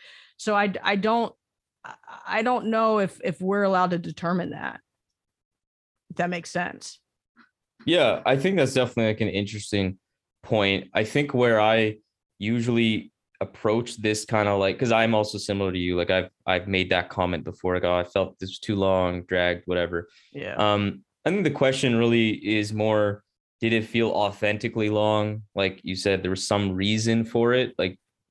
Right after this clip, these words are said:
Speaker 2: whether we understand it or not, did we kinda get that impression? Or did it just feel like, "This is streaming numbers, this is filler"? And 'cause, like, I, if I compare it to other albums that I felt were,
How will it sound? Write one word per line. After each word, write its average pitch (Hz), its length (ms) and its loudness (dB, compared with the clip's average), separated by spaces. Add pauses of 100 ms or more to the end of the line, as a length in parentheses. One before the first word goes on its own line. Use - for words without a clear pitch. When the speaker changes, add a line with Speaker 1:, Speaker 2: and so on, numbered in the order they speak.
(160)
Speaker 2:
whether 113 260 2
we 123 160 4
understand 110 480 2
it 101 40 2
or 98 120 2
not, 101 380 0
did 101 140 -4
we 101 100 -4
kinda 95 280 0
get 92 340 -4
that 101 140 2
impression? 104 560 -2
Or 107 120 -2
did 127 180 0
it 139 60 2
just 120 260 -4
feel 107 240 0
like, 95 280 0 (500)
"This 104 220 0
is 95 220 0
streaming 101 580 -2
numbers, 90 540 -2
this 90 200 -6
is 87 120 -12
filler"? 87 600 -2 (500)
And 98 540 0 (120)
'cause, 107 120 -2
like, 120 160 2
I, 117 100 4
if 113 220 -2
I 123 80 2
compare 135 320 -2
it 120 80 -4
to - 180 -6
other 110 540 0 (560)
albums 104 400 0
that 98 80 0
I 95 80 0
felt 98 360 -2
were, 92 340 -4